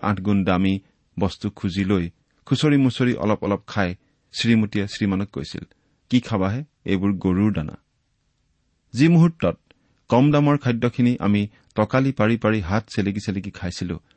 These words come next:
সেই মুহূৰ্তত আমাতকৈ সাত আঠ গুণ দামী সুস্বাদু খাদ্যখিনিও গৰুৰ দানাহে হ'ল। আমাৰখিনি কিহৰ দানা হ'ল তেনেহলে? অভিজাত পৰিয়ালৰ শ্ৰীমান শ্ৰীমতী হাল তৃপ্ত হোৱা আৰু আমি আছিলো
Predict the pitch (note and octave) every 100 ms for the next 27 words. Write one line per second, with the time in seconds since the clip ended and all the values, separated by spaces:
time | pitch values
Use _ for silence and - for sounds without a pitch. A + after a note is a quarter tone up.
0 | _ _ _ - C#3+ C3+ A#2+ B2+ - F#2+
1 | - - G2+ A2+ - A2+ A#2 C3 _ -
2 | B2+ C3 - A2 G2+ G#2 G2+ F#2 F#2+ G#2
3 | E2+ _ _ B2 A#2+ - C#3 C#3 A#2+ A2
4 | A2 - G#2+ G2+ - _ - - G2 F#2+
5 | G#2+ G#2 G#2 C3+ G2 - - _ _ _
6 | _ _ _ _ - G2+ G#2 G#2+ A2 G2+
7 | G2+ F#2+ A2 G#2+ G#2+ G#2 A2 A2 G#2+ A2+
8 | B2+ - _ _ _ _ _ _ _ _
9 | _ _ _ _ _ _ G2+ G#2+ B2 C3
10 | - A#2 A2+ A2 G#2+ G#2 - _ - -
11 | A2+ G#2+ G#2 G#2 _ - G#2+ G#2+ G2+ G2+
12 | E2 F#2 F2+ _ _ B2+ B2+ - C3+ -
13 | D#2 - _ - F#2+ G2+ G#2 - _ _
14 | - G2+ G#2 - F#2 F#2+